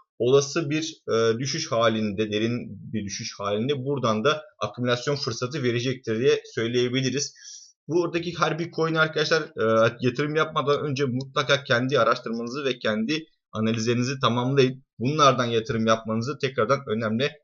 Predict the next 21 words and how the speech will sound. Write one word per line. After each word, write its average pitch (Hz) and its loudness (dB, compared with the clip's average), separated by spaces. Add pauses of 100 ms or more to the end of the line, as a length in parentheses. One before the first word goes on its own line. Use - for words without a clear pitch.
(140)
tavsiye 113 0
ediyor 113 2
ve 113 2
hatırlatıyorum 110 0
arkadaşlar. 90 -2 (320)
Bugün 139 -4
için 160 -4
paylaşabileceğim 147 0
Rocket 117 -2 (120)
Altcoin 139 0
sepeti 139 -2 (260)
budur 131 -2
arkadaşlar. 117 4
Umarım 131 2
bir, 123 -2
e, 107 4
diğer 131 4 (280)
altcoin 123 0
sepetlerimizde 120 0
olduğu 120 0
gibi 117 -4